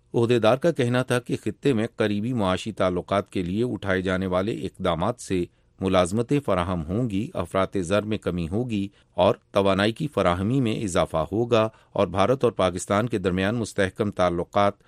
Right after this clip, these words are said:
دونوں ملکوں اور خطے کے لیے ضروری ہیں۔ اسی دوران یہاں واشنگٹن میں مختلف تھنک ٹینکوں اور تنظیموں کے ایک حالیہ اجلاس میں صرف بھارت اور پاکستان کے درمیان بڑھتی ہوئی کشیدگی پر بات ہوئی، جس میں یہ بات اتفاق رائے سے تسلیم کی گئی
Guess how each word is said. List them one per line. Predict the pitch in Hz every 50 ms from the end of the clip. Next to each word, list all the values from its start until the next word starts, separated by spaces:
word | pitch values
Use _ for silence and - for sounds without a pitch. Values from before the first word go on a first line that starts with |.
| _ _ _ -
دونوں | 107 104 104 98
ملکوں | 95 95 95 - - 131 127
اور | 113 -
خطے | - - 110 90 - - 123 113
کے | - 113 101
لیے | 92 90 85 82 -
ضروری | 113 113 107 117 107 101 92 85 80 73 65 78
ہیں۔ | 73 71 67 - _ _ _ _ _ _ _ _ _ -
اسی | 151 131 - - 160 156
دوران | 143 123 110 113 120 139 156
یہاں | 143 123 123 120 107
واشنگٹن | 101 98 95 - - 127 135 - 165 147
میں | 117 113 135
مختلف | 143 113 95 - - 120 120 139 139 -
تھنک | - 107 104 104 90 -
ٹینکوں | 104 92 92 - 131 127
اور | 120 110
تنظیموں | - - 110 98 85 98 104 113 117 110
کے | - 110 104
ایک | 101 101 98 _ - 92
حالیہ | 90 95 92 98 101 107 104
اجلاس | 98 82 80 87 90 95 - - 135
میں | 139
صرف | - - 110 104 - -
بھارت | 80 87 92 101 113 107 113
اور | 98
پاکستان | 82 - 90 87 80 85 - - 95 101 110 -
کے | - 107
درمیان | 90 90 90 90 90 92 95 98 104 104 - _ _ _ -
بڑھتی | - 95 85 - - 139 127
ہوئی | 107 110 110
کشیدگی | - - 104 87 - 95 95 92 95 101 117 110
پر | - - 82 73
بات | 71 87 95 110 117 - -
ہوئی، | 107 101 98 98 - _ _ _ _ -
جس | 110 117 - -
میں | 147 147
یہ | 139 113 117 139 143
بات | 107 85 90 104 - -
اتفاق | 87 - - - 92 - 95 95 92 -
رائے | 95 95 92 95 110
سے | - - 117
تسلیم | - - 98 - - 95 87 85 80
کی | - 110 123 139 120
گئی | 104 92 98